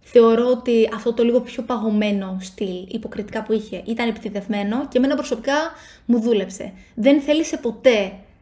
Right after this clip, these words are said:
σαν ηρωίδα, να δείξει αρεστή. Γιατί ακούγεται αυτό από πολλούς, ότι ξέρεις τι, δεν με συγκίνησε πάρα πολύ, ε, παρόλο που είναι πρωταγωνίστρια, δεν την συμπάθησα.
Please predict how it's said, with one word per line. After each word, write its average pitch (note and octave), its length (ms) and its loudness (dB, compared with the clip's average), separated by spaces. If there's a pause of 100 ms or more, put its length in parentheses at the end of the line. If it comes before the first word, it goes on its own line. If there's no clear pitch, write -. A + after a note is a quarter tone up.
(180)
σαν A#3+ 280 2
ηρωίδα, G#3 680 0 (120)
να A#3 240 4
δείξει A3 340 -2
αρεστή. - 540 -8 (600)
Γιατί A#3+ 340 2
ακούγεται C#4+ 300 0 (340)
αυτό C#4+ 180 0
από B3+ 80 0
πολλούς, A#3+ 360 4
ότι A3 120 -2
ξέρεις G#3+ 340 -6
τι, A3 160 -2
δεν A3 220 -2
με A3 140 -2
συγκίνησε A3+ 540 0
πάρα G3+ 240 -6
πολύ, G3+ 420 -2 (280)
ε, G#3+ 240 -4
παρόλο A#3 220 0
που A#3+ 80 0
είναι A#3+ 80 4
πρωταγωνίστρια, A3+ 600 0
δεν A3+ 100 6
την A#3 140 6
συμπάθησα. G#3 920 -2